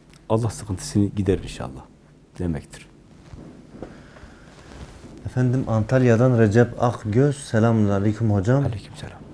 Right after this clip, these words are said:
Speaker 2: Adem babamız ile Havva annemizi iblis kandırmasaydı insan nesli dünyada ürediği gibi cennete de üreyecek miydi?"
Speaker 1: Evet. Allah insanı yaratırken öyle buyurdu ayet-i kerimede,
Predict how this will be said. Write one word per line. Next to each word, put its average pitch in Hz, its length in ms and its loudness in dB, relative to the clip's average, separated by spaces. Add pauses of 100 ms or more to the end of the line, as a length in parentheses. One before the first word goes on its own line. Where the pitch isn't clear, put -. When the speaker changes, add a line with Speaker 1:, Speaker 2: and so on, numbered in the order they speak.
Speaker 2:
Adem 113 400 4
babamız 113 440 4
ile 110 260 4
Havva 110 360 4
annemizi 107 540 2
iblis 117 600 -2 (1200)
kandırmasaydı 120 1080 2
insan 110 480 2
nesli 107 420 0
dünyada 107 640 2
ürediği 107 460 4
gibi 117 400 2 (100)
cennete 104 460 0
de 139 200 0
üreyecek 98 520 0
miydi?" 85 360 -6 (520)
Speaker 1:
Evet. 85 140 -6 (1900)
Allah 123 340 4
insanı 113 400 4
yaratırken 113 640 2 (240)
öyle 104 300 6
buyurdu 95 340 0 (120)
ayet-i 95 220 -2
kerimede, 104 520 0